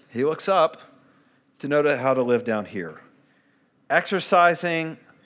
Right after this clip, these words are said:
a level of faithful dependence upon God and choosing not to take into themselves. This food is a very literal metaphor, taking into yourself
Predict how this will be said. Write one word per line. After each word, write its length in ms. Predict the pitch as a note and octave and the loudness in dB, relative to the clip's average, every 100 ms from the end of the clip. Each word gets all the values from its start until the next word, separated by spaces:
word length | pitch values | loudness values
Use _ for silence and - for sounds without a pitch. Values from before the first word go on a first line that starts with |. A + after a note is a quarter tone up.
| _ | _
a 100 | - A#2 | -8 2
level 440 | D#3+ E3+ D#3+ D3 | 4 4 2 0
of 180 | A2 G2+ | -2 -6
faithful 760 | - E3 F#3+ - - F#3+ F3+ C3+ | -6 -6 -6 -8 -6 -2 -2 -6
dependence 680 | A2+ - F3+ E3+ D3 A2 - | -16 -10 -8 -6 -8 -10 -14
upon 380 | - C#3+ B2+ | -12 -8 -6
God 360 | A2+ G#2+ G#2 G#2 A#2 | -2 0 0 -2 -8
and 160 | A2+ | -14
choosing 640 | - G3 F#3 D#3+ C#3+ G2 A2 | -10 -8 -4 -6 -6 -8 -4
not 300 | C3 F#3+ F#3+ | -2 -2 -4
to 120 | F#3 | -10
take 480 | - - F#3+ F3+ - | -10 -6 -4 -6 -10
into 360 | D3+ F#3 G3 D#3 | -10 -10 -8 -8
themselves. 840 | A2+ G2+ - F#2 D#2 - - - _ _ _ _ _ _ _ _ | -8 -10 -10 -12 -12 -18 -20 -20 _ _ _ _ _ _ _ _
This 140 | - | -14
food 240 | - E3 | -4 -4
is 80 | G#2+ | -2
a 80 | G#2+ | -4
very 400 | G#2 B2+ D3 C3 G#2 - _ | 2 4 4 0 -8 -20 _
literal 360 | A2+ C#3+ F3+ E3+ | -2 0 2 2
metaphor, 340 | D#3+ - G2+ | 0 0 -6
taking 500 | - E3+ F3 A3 G3+ | -8 -6 -6 -6 -8
into 440 | - D#3+ F3 - D#3 | -8 -8 -8 -8 -10
yourself 800 | C3 A#2 - A2+ D#2+ - - | -8 -8 -6 -6 -8 -14 -20